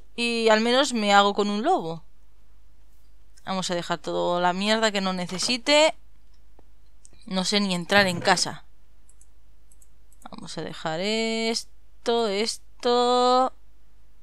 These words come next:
Y voy a coger los diecisiete huesos. Venga, vamos a buscar lobos o creepers. Vamos a la aventura. Vamos a coger esto, esto.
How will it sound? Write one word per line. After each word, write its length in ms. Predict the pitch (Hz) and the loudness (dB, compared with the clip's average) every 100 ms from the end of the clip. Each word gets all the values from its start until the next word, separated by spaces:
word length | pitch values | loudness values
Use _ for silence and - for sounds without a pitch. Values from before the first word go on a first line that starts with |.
| - - - - - - | -14 -14 -14 -14 -14 -8
Y 160 | 196 196 | -4 2
voy 100 | 202 | 2
a 100 | 202 | 2
coger 360 | 190 240 254 | 2 6 6
los 140 | 240 190 | 6 2
diecisiete 400 | 185 185 185 180 | -2 -2 0 -2
huesos. 360 | 160 - 170 | -2 -4 -2
Venga, 380 | 190 185 - - - | -2 -4 -6 -10 4
vamos 300 | 233 254 233 | 8 8 8
a 60 | |
buscar 300 | 220 196 196 | 6 6 4
lobos 360 | 208 277 311 302 | 8 10 10 8
o 80 | 202 | 4
creepers. 480 | 208 190 180 - - - | 0 0 -2 -4 2 10
Vamos 320 | 302 247 220 | 10 10 8
a 40 | |
la 40 | 214 | 8
aventura. 600 | 196 190 180 175 - - - - - - - - - - - - - - - | 8 2 -4 -2 -4 -6 -14 -14 -14 -14 -14 -14 -14 -14 -14 -14 -14 -14 -8
Vamos 400 | - 180 180 - | -6 -4 -4 0
a 200 | 175 170 | 0 0
coger 380 | - 170 - 214 | -2 -8 -4 0
esto, 640 | 240 254 - - 294 294 - | 0 -2 -6 0 6 6 4
esto. 640 | 254 - - 294 285 285 | 0 -4 0 4 6 4